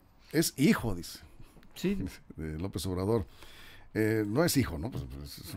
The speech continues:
Speaker 1: por decir, pues, en sus
Speaker 2: Su papá lo
Speaker 1: inicios,
Speaker 2: mantuvo y así
Speaker 1: eh,
Speaker 2: lo ha dicho.
Speaker 1: bueno, sí, pero pues casi,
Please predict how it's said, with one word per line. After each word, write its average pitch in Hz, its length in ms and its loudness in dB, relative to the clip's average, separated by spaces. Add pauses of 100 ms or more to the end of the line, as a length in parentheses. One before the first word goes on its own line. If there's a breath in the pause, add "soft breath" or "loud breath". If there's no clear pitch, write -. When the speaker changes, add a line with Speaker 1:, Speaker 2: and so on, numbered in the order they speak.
Speaker 1:
por 107 140 -2
decir, 117 240 4
pues, 92 180 -4
en 104 80 -2
sus 127 140 -4
Speaker 2:
Su 160 80 6
papá 151 100 10
lo 165 60 12
Speaker 1:
inicios, 233 200 12
Speaker 2:
mantuvo 208 400 10
y 190 40 10
así 170 100 6
Speaker 1:
eh, 165 40 6
Speaker 2:
lo 170 80 8
ha - 20 8
dicho. 135 280 2
Speaker 1:
bueno, 139 200 -2 (340)
sí, - 180 2
pero 147 180 0
pues 117 100 -10
casi, 190 260 4